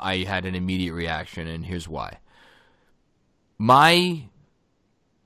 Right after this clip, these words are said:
I, I, bef-, I don't know if you remember it, and I don't know if we talked about it, um, but s-, like, a week or two, maybe three, before free agency,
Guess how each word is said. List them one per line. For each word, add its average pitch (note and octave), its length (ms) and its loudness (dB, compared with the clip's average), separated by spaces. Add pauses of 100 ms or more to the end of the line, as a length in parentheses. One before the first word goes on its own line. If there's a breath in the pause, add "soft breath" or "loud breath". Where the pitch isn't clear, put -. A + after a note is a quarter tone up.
(340)
I, C#3 180 8
I, B2 60 4
bef-, - 440 -2
I C#3 120 6
don't F#3+ 100 4
know D#3 100 4
if A#2 120 -2
you G#2+ 60 -2
remember F#2+ 380 -4
it, C2 220 -12
and F#2 140 -4
I G2 120 -2
don't G#2 140 -4
know G2 140 -2
if F2+ 100 -8
we F2+ 60 -8
talked F2 340 -6
about C#2 300 -12
it, B1+ 120 -16 (220)
um, F2 380 -4
but F2+ 140 -8
s-, - 260 -6
like, F#2+ 260 -6
a F#2 60 -2
week G#2 320 -6
or G3+ 80 -4
two, F#3+ 760 -6 (200)
maybe C#3+ 300 -2
three, D3+ 540 -6
before A#2 380 -4
free A2 260 -4
agency, A#2 640 -6